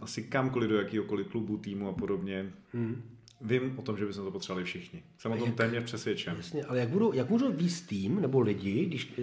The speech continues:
Speaker 2: tu, nejdřív, abyste se zlepšoval jako hráč nebo jako sportovec, musíte provést sebereflexi toho, kde jsem teď, jak, jakým způsobem se umím soustředit,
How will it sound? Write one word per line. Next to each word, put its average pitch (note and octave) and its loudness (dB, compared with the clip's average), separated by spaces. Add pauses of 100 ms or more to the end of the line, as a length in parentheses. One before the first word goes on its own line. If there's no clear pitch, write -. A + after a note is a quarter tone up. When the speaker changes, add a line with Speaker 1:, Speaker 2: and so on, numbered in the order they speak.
Speaker 2:
tu, C#3+ 2 (640)
nejdřív, E3 8
abyste F3+ 6
se C#3+ 0
zlepšoval D#3+ 4
jako D#3+ 4
hráč G2+ 0
nebo D3+ 6
jako D3 2
sportovec, C#3+ 0
musíte E3+ 2
provést C3 4
sebereflexi E3+ 2
toho, D3 4
kde B2+ 4
jsem F2+ -4
teď, F3 2 (260)
jak, A#2 0
jakým C3 2
způsobem B2+ 0
se - 0
umím A#2 4
soustředit, G2+ 0